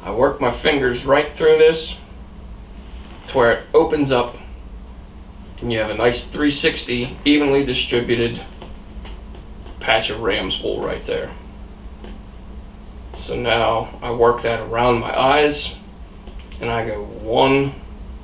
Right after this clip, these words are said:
two, and I'm tying this directly behind my eyes. And then I peel this back. And then same thing,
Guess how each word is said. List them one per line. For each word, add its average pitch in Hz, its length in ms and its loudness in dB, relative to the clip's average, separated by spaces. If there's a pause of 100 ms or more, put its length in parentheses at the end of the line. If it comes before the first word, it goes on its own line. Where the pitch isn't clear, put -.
(500)
two, 165 540 4
and 123 100 0
I'm 135 160 4
tying 139 300 4
this 123 180 0
directly 131 600 2
behind 131 440 2
my 123 140 -2
eyes. 131 540 -2 (520)
And 123 100 -10
then 104 100 -6
I 98 80 -6
peel 139 320 4
this 131 220 0
back. 113 520 -2 (4000)
And 110 120 -4
then 110 200 -6
same 117 420 2
thing, 87 440 -4